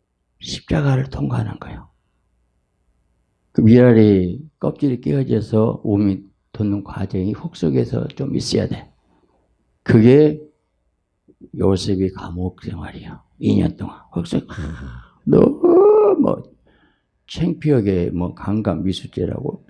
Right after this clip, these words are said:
처음 먹거든. 가만히 있어. 다윗이 사울에게 쫓겨다니 죽게 생겼어. 가만히 있어. 아브라함 이십오 훈련받아. 거기서 너 녹아져.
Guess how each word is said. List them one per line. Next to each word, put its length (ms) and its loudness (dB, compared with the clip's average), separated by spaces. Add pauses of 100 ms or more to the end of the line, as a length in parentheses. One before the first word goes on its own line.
(560)
처음 1000 4
먹거든. 400 -4 (320)
가만히 240 4
있어. 100 -2 (2250)
다윗이 760 4 (380)
사울에게 340 0
쫓겨다니 460 -2
죽게 540 -2
생겼어. 380 2
가만히 220 4
있어. 140 -6 (1800)
아브라함 580 -2 (180)
이십오 440 -4
훈련받아. 480 0 (1300)
거기서 460 2
너 160 -2
녹아져. 560 -4